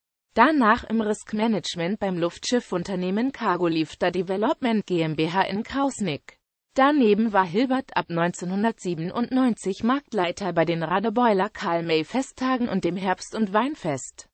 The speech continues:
Im Jahr zweitausendeins holte der neu gewählte Oberbürgermeister Ingolf Rosberg den geprüften Projektmanagement-Fachmann in die Dresdner Kommunalverwaltung, in der er zweitausendeins Beigeordneter für Wirtschaft der Landeshauptstadt Dresden wurde.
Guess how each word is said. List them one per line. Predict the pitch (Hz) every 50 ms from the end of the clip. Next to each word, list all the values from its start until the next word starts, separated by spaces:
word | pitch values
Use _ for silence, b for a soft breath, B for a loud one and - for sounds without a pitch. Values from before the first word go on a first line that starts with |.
| _ _ _ _ _ _ -
Im | 262 247 240
Jahr | 240 233 233 226 214 -
zweitausendeins | - - 196 165 165 - - 180 175 175 170 175 160 - - 196 220 285 277 - -
holte | 214 277 320 311 - 277
der | 202 190 185 185
neu | 175 170 175 170 165
gewählte | - 170 156 151 175 175 165 - 170 -
Oberbürgermeister | 160 170 160 180 170 160 165 165 160 170 160 165 170 165 170 - - - 208 208 -
Ingolf | - 185 180 180 165 170 233 277 - -
Rosberg | 226 240 254 233 - - - 160 156 165 226 254 -
den | 208 220 190 185
geprüften | 170 175 160 - - 202 208 285 311 - - 311 311
Projektmanagement-Fachmann | 294 - 226 196 190 180 170 - _ - 180 160 156 156 151 - - - 165 160 165 - - - 170 170 - 190 180 170 165 175 226 254
in | - - 196
die | 190 202 185
Dresdner | - 190 180 165 156 151 - - 185 180 196 202
Kommunalverwaltung, | - - 185 180 180 180 175 180 208 269 294 277 - 226 185 170 175 170 165 165 - - 165 147 139 - - _ _ _ _ _ _ _
in | - 202 196 190
der | 180 180 151
er | 165 185
zweitausendeins | - - - 180 165 160 - 185 175 175 165 180 165 - - 185 208 262 285 - -
Beigeordneter | - 165 151 147 135 156 113 110 165 170 - 190 190 - 240 233
für | 214 - 254 247 214
Wirtschaft | 220 269 320 - - - 240 196 - - -
der | 180 170 165
Landeshauptstadt | 165 160 165 190 226 247 - 226 247 262 247 - - - - 240 262 -
Dresden | - 277 277 254 - - - 170 165 151
wurde. | 151 156 151 143 139 - -